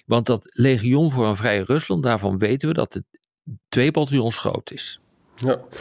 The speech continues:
Speaker 2: en ze hebben
Speaker 1: En,
Speaker 2: veel
Speaker 1: en,
Speaker 2: gedaan,
Speaker 1: en
Speaker 2: hè?
Speaker 1: dat zijn toch een, eh, dat, dat zijn toch meerdere honderden mensen die daarin zitten.
Speaker 2: Ja, zeker. Drone-aanslagen. Ze hebben een pijplijn hebben ze opgeblazen.
Speaker 1: Ja.
Speaker 2: Brand, eh, huizen en auto's en gebouwen beschadigd, hè.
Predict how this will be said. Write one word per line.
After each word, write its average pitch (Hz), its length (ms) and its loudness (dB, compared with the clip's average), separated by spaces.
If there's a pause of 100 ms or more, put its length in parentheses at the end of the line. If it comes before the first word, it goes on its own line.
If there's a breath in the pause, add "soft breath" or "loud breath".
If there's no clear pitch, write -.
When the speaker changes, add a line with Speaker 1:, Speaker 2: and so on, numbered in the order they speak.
(120 loud breath)
Speaker 2:
en 143 100 2
ze - 40 2
hebben 196 180 4
Speaker 1:
En, 240 60 4
Speaker 2:
veel 262 160 4
Speaker 1:
en, - 60 0
Speaker 2:
gedaan, 135 200 2
Speaker 1:
en 123 100 0
Speaker 2:
hè? - 60 2
Speaker 1:
dat 139 160 0
zijn 143 160 0
toch 135 180 0
een, 113 300 -4
eh, 120 160 0
dat, 107 240 -2
dat 120 140 0
zijn 120 320 -2 (120)
toch 147 180 0
meerdere 139 420 2
honderden 135 420 0
mensen 95 440 -4
die 101 120 -4
daarin - 300 -4
zitten. - 360 -12
Speaker 2:
Ja, 147 200 2
zeker. 120 540 -4
Drone-aanslagen. 143 1300 0
Ze - 100 0
hebben 92 160 0
een 87 240 -4 (200)
pijplijn 143 580 0
hebben 139 200 -2
ze 139 80 -4
opgeblazen. 135 760 -2
Speaker 1:
Ja. - 80 0 (440 loud breath)
Speaker 2:
Brand, 123 600 2
eh, 98 240 2
huizen 139 640 0
en 113 100 -2 (160)
auto's 156 400 0
en 110 80 -4
gebouwen 127 600 -2
beschadigd, 131 640 -4
hè. 185 100 0